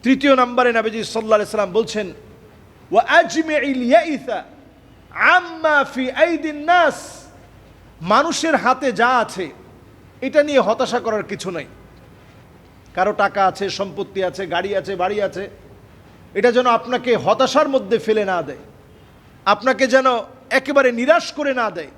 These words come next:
বরং আপনার কাছে যা আছে এটা নিয়ে আপনি খুশি থাকেন। আল্লাহর কাছে আপনি এটা নিয়েই আপনি প্রাউড ফিল করেন যে আমার কাছে অনেক কিছু আছে, আল্লাহ আমাকে অনেক কিছু দিয়েছেন।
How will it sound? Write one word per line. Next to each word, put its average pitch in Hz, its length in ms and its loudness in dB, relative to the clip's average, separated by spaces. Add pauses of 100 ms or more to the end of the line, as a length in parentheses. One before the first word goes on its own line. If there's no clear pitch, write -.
(640)
বরং 214 300 2
আপনার 202 400 0
কাছে 196 300 -4
যা 196 260 2
আছে 165 360 -4
এটা 226 220 2
নিয়ে 226 140 0
আপনি 185 240 -2
খুশি 214 320 -6
থাকেন। 170 300 -6 (840)
আল্লাহর 196 300 2
কাছে 196 300 -2
আপনি 180 320 -4 (680)
এটা 277 260 2
নিয়েই 254 400 -4 (920)
আপনি 196 220 -2
প্রাউড 302 360 2 (120)
ফিল 262 120 -6
করেন 220 280 -6
যে 202 100 -4
আমার 226 220 -2
কাছে 214 240 -6
অনেক 247 400 0
কিছু 196 240 -6
আছে, - 280 -2 (680)
আল্লাহ 180 220 -2
আমাকে 165 260 -6
অনেক 208 260 -4
কিছু 196 200 -10
দিয়েছেন। 156 380 -8